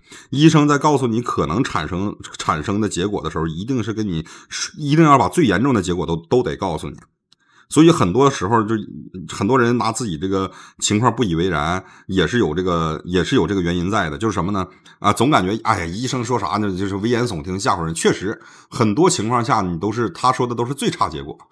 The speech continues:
你一般情况下，你都不会到最差结果，因为如果到最差结果，最差就不会是最差了，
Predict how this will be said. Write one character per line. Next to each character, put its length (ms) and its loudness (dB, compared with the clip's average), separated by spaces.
你 120 0
一 120 6
般 200 4
情 160 0
况 140 0
下， 60 -2
你 160 0
都 100 -2
不 140 -8
会 40 0
到 120 0
最 160 -2
差 160 -2
结 120 -8
果， 160 -12
因 120 -6
为 40 -4
如 140 -2
果 100 -2
到 140 0
最 100 -4
差 120 0
结 120 -2
果， 140 -4
最 160 -4
差 180 0
就 80 -4
不 140 -6
会 80 -2
是 60 -4
最 100 -4
差 240 -4
了， 60 -14